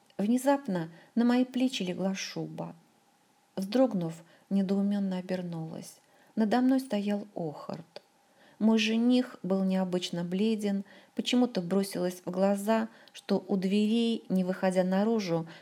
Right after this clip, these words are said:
мнется вся прислуга. Застыл потрясенным изваянием дворецкий, и никто ничего не делает.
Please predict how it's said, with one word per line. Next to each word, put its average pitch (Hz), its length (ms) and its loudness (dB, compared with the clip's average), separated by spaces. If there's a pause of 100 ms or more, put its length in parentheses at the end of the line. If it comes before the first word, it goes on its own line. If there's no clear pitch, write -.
(120)
мнется 220 440 4
вся 208 220 0
прислуга. 175 840 -4 (440)
Застыл 240 440 4
потрясенным 185 840 2
изваянием 180 600 -2
дворецкий, 190 840 -4 (340)
и 196 140 -2
никто 190 440 -4
ничего 196 360 -4
не 180 200 -6
делает. - 600 -12